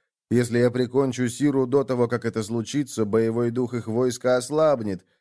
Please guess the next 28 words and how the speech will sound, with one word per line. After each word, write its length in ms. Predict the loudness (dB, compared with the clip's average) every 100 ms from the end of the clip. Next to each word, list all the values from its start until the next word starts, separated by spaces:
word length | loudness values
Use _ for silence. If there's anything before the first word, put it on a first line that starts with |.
| _ -2
и, 80 |
возможно, 600 | 0 0 0 0 0 0
даже 280 | 0 0 0
возникнет 600 | -2 -2 -4 -6 -6 -8
хаос. 640 | -4 -2 -2 -2 -10 -20 _ _ _ _ _ _ _ _ _ _
Прямо 340 | 0 2 4 2
передо 340 | 2 2 2
мной 260 | 2 0 0
захлопали 640 | 0 0 2 0 2 2
разноцветные 880 | 2 0 -2 -2 -2 -2 0 -2 -2
крылья 460 | -2 -4 -2 -2 -2
Кинна. 540 | -2 -2 -2 -8 -16 _ _ _ _ _ _ -2
"Я 200 | 2 2
велел 360 | 4 4 2
тебе 260 | 2 2 4
оставаться 500 | 4 4 4 2 0
с 120 | 2
Рухи!" 560 | 4 4 2 -2 -8 _ _ _ _ _ _
Птах 400 | 2 4 4 2
запрыгнул 580 | -2 0 0 2 2 4
мне 180 | 2 0
на 100 | 0
плечо 380 | 0 0 0
и 40 | 0
вцепился 520 | -2 0 0 0 0
когтями 480 | 0 0 2 2 0
в 80 | 0
доспехи. 640 | -2 -2 -6 -8 -10